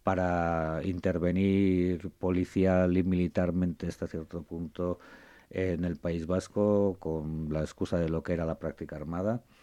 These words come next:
que luego, además, bueno, lo, se traducirá en lo que es el Plan zen, etcétera, etcétera. Bueno, son un poco los preludios, y en, en ese contexto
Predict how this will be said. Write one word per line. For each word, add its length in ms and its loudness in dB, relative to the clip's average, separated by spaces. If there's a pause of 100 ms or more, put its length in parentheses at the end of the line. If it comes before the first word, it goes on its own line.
(600)
que 100 0
luego, 340 6
además, 360 0
bueno, 260 2
lo, 120 -2
se 200 -6
traducirá 480 -4
en 80 0
lo 100 -2
que 60 -4
es 80 -8
el 100 -6
Plan 200 -6
zen, 360 6
etcétera, 360 -2
etcétera. 360 0
Bueno, 340 0
son 140 -4
un 160 -4
poco 220 -2
los 140 -2
preludios, 640 -2 (480)
y 80 -4
en, 200 -2
en 140 -2
ese 200 2
contexto 880 2